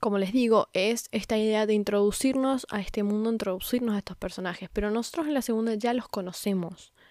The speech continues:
Ya, ya, mm, hicieron lo que tenían que hacer. Entonces ahora, en esta segunda, se, eh, vamos, se explora mucho más que la historia presentada en el libro, porque se muestra mucho más la,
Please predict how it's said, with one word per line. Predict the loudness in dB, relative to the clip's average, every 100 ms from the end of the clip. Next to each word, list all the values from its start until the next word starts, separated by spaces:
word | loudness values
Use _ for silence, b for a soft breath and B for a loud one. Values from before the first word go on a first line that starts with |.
| b b b b b b -12
Ya, | 6 6 6 2
ya, | 0 0 0
mm, | 0 -2 _ _ _ _ _ _
hicieron | 0 6 8 8
lo | 6
que | 4
tenían | 2 2
que | 0
hacer. | -2 0 0 0
Entonces | 2 2 2 0
ahora, | 4 6 6 4 6
en | 6
esta | 6 6
segunda, | 6 8 12 12 12 10 6 4 B B B B
se, | 4 8 8 8
eh, | 8
vamos, | 8 8 4
se | 2 2
explora | 2 6 12 12 12 10
mucho | 10 8 6 6
más | 8 6 4 -2 6
que | 8
la | 8
historia | 8 6 6 6
presentada | 2 0 0 4 4 4 2
en | 0 0
el | 0 2
libro, | 2 2 2 0
porque | -2 -4 -4
se | -2 0
muestra | 0 0 2
mucho | 2 0
más | 0 0
la, | -2 -4